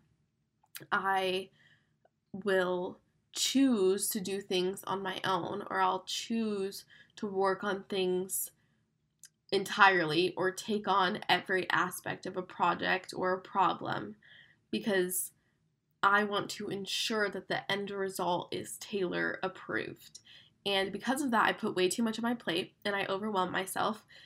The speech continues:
and I say yes to way too many things. And we've been working on that, of cutting things out of my life and saying no.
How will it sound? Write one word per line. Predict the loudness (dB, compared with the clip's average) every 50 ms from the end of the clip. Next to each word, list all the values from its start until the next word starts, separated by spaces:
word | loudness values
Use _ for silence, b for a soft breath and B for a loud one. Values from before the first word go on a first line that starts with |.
| B B
and | 0 2 2
I | 2 2
say | 0 0 -2
yes | 0 4 4 4 4 2 0
to | -4 -2
way | 0 2 2 2
too | 0 0 0
many | 0 0 2 2 0
things. | 0 -2 -4 -4 -4 -2 -2 -2 -4 -4 -6 B B B B B B _ _
And | -2 0
we've | 0 0 0
been | 0 0 4
working | 6 4 4 4 2 0 -2
on | -2 0
that, | 2 2 4 4 2 2
of | 0 -4 -4 -4
cutting | -2 0 0 0 0 -2
things | -4 -6 -4
out | -2 -2 -2
of | 0
my | -2 -2
life | 2 2 2 2 2 0
and | -4 -4 -4
saying | -2 -2 0 0 0 0 0 0
no. | 0 2 2 2 0 -2